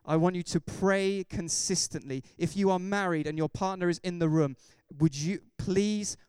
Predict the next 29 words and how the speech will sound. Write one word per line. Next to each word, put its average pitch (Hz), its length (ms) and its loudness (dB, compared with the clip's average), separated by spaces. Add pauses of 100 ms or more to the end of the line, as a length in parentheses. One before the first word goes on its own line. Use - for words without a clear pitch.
(120)
pray 185 560 0 (220)
with 165 460 4
them? 120 320 -6 (3000)
I 185 120 2
am 190 120 0
amazed, 190 800 0
and 170 120 -2
I 175 120 2
am 180 80 -2
actually 190 220 -4
a 175 40 -2
little 180 180 0
bit 175 120 -4
shocked - 640 -2 (420)
as 175 160 -2
I 185 140 -2
got 180 220 -4
married, 180 500 -2
how 170 280 -2
I've 165 200 0
learned 175 480 0
how 185 240 -4
many 185 380 -4
other 185 240 2
couples 151 480 -2
do 190 320 0
not 208 240 -2
pray 226 260 -2
together. 131 460 -6